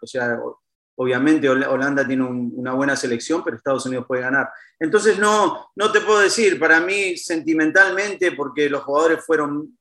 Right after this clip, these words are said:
míos, porque los tuve conmigo mucho tiempo, me encantaría que Estados Unidos llegara a cuarto de final. Yo creo que puede, eh, y yo creo que con un poquito de suerte puede más.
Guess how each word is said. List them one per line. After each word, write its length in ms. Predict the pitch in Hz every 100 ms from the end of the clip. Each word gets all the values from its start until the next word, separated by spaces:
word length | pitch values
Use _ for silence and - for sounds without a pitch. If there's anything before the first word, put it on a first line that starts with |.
| -
míos, 460 | 160 196 180 165 -
porque 200 | 127 131
los 160 | 127
tuve 220 | 151 147
conmigo 360 | 135 135 147 143
mucho 320 | 143 127 131
tiempo, 500 | 170 180 147 151 - _ _ -
me 80 | 143
encantaría 580 | 131 139 151 160 175 123
que 60 |
Estados 300 | 120 131 123
Unidos 260 | 131 131 127
llegara 560 | 127 131 127 117 - - -
a 200 | 135 117
cuarto 360 | 135 135 139
de 100 | 131
final. 420 | 127 123 123 113 - _
Yo 180 | - 160
creo 180 | 147 165
que 100 | 143
puede, 540 | 123 170 139 117 - - _ _ _
eh, 180 | 131 135
y 80 | 131
yo 180 | 151
creo 180 | 160 233
que 160 | 175 156
con 140 | 151
un 120 | 156
poquito 300 | 147 151 156
de 60 | 147
suerte 320 | 156 214 170
puede 260 | 123 139 139
más. 440 | 175 160 - -